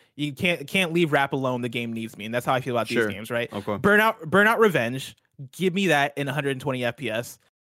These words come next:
Speaker 1: uh, and then Mirror's Edge also. Give me those two games. Those are the
Speaker 2: Oh,
Speaker 1: two
Speaker 2: yeah.
Speaker 1: games I keep going back and playing on, on the Xbox, and the more they do to those games to improve 'em, the, the, the more I'll accept it,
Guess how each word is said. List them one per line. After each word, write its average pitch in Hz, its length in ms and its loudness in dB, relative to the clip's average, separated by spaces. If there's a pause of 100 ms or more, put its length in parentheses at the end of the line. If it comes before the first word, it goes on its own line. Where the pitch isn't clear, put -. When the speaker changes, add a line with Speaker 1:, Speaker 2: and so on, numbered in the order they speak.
(140)
Speaker 1:
uh, 139 240 4
and 156 120 0
then 160 160 2
Mirror's 165 320 4
Edge 123 220 2
also. 113 460 -6 (380)
Give 165 100 -4
me 185 60 4
those 156 220 4
two 143 140 -4
games. 110 360 -10 (160)
Those 175 140 4
are - 80 6
the 196 60 4
Speaker 2:
Oh, - 40 0
Speaker 1:
two - 60 2
Speaker 2:
yeah. 131 80 2
Speaker 1:
games 127 120 -2
I 165 40 -4
keep 196 180 -4
going 165 220 -2
back 135 160 -2
and 123 100 -10
playing 120 220 -10
on, 110 240 -10
on 113 180 -10
the 110 60 -10
Xbox, 107 480 -12
and 110 200 -14 (280)
the 170 80 2
more 180 180 6
they 190 140 6
do 156 120 -2
to 175 120 0
those 160 160 4
games 156 180 -4
to 151 100 -4
improve 135 320 -4
'em, 165 120 -8 (220)
the, 131 400 0
the, 135 180 -8
the 135 100 -6
more 143 180 0
I'll 131 120 4
accept - 340 -6
it, - 160 -10